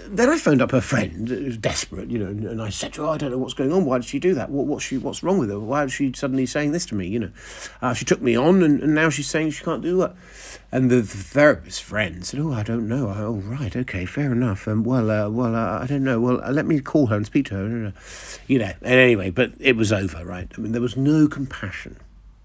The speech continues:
really. There was just this, "Oh, my God, this guy's gonna be a bit too much. We can't deal with it."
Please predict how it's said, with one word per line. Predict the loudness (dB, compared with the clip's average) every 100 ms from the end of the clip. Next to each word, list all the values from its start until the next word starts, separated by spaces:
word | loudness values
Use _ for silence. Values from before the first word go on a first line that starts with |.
| -14
really. | -4 -4 -4 -8 -14 -20 -20 -20 -18 -14 -6
There |
was | -4 2
just | 2 2
this, | -2 -2
"Oh, | -2
my | -2 0
God, | 0 0
this | -2 -2
guy's | -4 -2
gonna | 0 0
be | 0 -2
a |
bit | -4 -4
too | -2 0
much. | -2 -4 -6
We | -2
can't | -2 -2
deal | -2 -2
with | -4
it." | -10